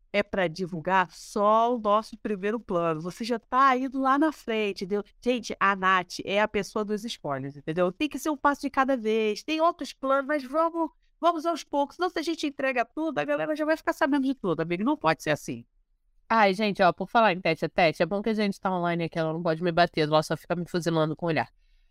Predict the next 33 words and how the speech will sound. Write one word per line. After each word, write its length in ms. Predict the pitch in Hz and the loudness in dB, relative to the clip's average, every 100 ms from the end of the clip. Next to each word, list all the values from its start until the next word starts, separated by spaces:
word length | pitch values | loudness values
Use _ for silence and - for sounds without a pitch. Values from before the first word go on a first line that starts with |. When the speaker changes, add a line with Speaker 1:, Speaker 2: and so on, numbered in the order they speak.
| _ _ _ _ _ _ _ _ | _ _ _ _ _ _ _ _
Speaker 2:
Sabem 260 | 208 202 214 | 2 2 2
que 80 | |
a 40 | 233 | 0
gente 280 | 220 214 - | 0 -2 -2
tá 460 | - 277 311 330 330 | 2 4 4 2 2
pra 120 | 294 | 0
fazer 360 | - 247 233 233 | 0 0 0 0
três 260 | 247 254 | 0 2
anos, 340 | 220 165 156 156 | 2 2 0 -2
né? 120 | 160 | -2
Então, 320 | 175 190 196 | 0 2 2
acho 160 | 208 - | 2 -2
que 80 | |
vai 180 | 240 233 | 2 2
rolar 400 | 247 262 262 220 | 4 2 2 2
aí 340 | 220 220 226 240 | 2 0 0 0
uma 360 | 277 294 311 | 0 2 2
cerveja 500 | 302 349 302 269 262 | 2 -2 2 2 2
com 160 | 269 269 | -2 0
vocês, 380 | 285 - 214 202 | 0 2 0 0
hein? 100 | 202 | 0
O 60 | |
que 100 | 214 | -2
que 80 | - | -4
vocês 180 | 226 202 | -2 2
acham 380 | 170 170 180 180 | 0 0 -2 -2
dessa 220 | 165 175 | -2 -4
ideia 260 | 160 160 | -2 0
da 140 | 160 156 | 0 -2
gente 260 | 170 165 | -2 -2
marcar 300 | 170 160 170 | -2 0 0
uma 120 | 160 151 | 2 0
cerveja? 560 | 165 160 135 127 139 | -2 -2 -2 -4 -10